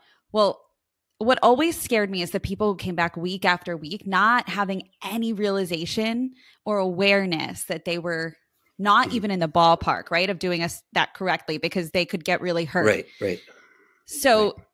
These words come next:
Speaker 1: to me, like, this metacognitive piece is like, am I aware <laughs> that there's a,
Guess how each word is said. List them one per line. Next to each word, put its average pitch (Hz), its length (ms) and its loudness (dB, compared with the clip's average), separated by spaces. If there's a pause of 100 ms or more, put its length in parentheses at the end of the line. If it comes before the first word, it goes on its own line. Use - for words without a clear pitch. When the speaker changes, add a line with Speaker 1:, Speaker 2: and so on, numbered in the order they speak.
(260)
Speaker 1:
to 254 160 2
me, 226 520 2
like, 190 200 0
this 226 160 -2
metacognitive 214 800 -2
piece 156 280 -10
is 165 160 -8
like, 160 260 -2 (120)
am 254 380 0
I 214 160 -2
aware 185 340 -2 (480)
<laughs> - 380 -20
that 185 180 -2
there's 196 260 -2
a, 160 140 -8